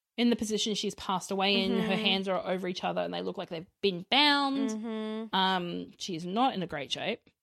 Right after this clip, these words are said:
Speaker 1: Also, I love that they put a wig on this. Um,
Speaker 2: <laughs> I
Speaker 1: I was like, it made me giggle 'cause it reminded me of, like, the girl Gremlin,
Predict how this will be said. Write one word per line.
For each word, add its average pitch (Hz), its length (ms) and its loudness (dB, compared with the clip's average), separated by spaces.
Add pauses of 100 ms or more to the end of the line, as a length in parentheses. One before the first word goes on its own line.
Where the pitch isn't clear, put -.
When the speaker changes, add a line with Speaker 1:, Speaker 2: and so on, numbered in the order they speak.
(300)
Speaker 1:
Also, 220 200 4
I 190 120 2
love 214 160 4
that 262 100 -2
they 247 100 2
put - 160 -2
a 185 40 2
wig 180 240 -2
on 160 80 -6
this. 170 300 -4
Um, 170 280 -2 (160)
Speaker 2:
<laughs> - 160 -6
I 349 540 8 (140)
Speaker 1:
I 277 60 12
was 302 100 10
like, 262 320 8
it - 220 10
made 311 220 8
me 466 220 6
giggle 269 260 8
'cause 302 140 4
it 285 60 8
reminded 254 480 8
me 269 160 2
of, 254 180 4
like, 220 300 6 (320)
the 214 80 10
girl 214 300 10
Gremlin, 208 460 4